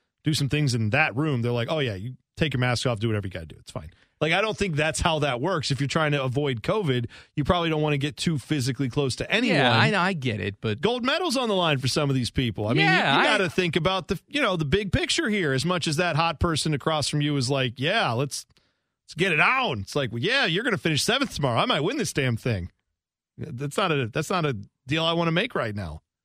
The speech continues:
Speaker 2: I like how, in, in my mind, it's Judge Mills Lane just standing right next to you saying, "Let's go, get it out!" <laughs> But,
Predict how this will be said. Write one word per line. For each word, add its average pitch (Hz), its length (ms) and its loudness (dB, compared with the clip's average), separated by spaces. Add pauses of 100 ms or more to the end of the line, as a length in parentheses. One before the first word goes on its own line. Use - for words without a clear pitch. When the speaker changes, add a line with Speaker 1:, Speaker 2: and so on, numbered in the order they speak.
(440)
Speaker 2:
I 156 80 0
like 214 180 -2
how, 208 100 0
in, 170 160 2
in 165 160 2
my 190 160 4
mind, 156 300 2
it's 123 140 -4
Judge 123 460 0
Mills 131 300 0
Lane 117 340 2
just 101 180 0
standing 107 340 4
right 131 180 2
next 127 220 2
to 127 80 -4
you 110 40 -2
saying, 127 180 0
"Let's 302 120 2
go, 392 60 4 (220)
get 381 120 2
it 370 80 -2 (260)
out!" 349 200 -4 (480)
<laughs> - 320 -20 (1080)
But, 190 280 4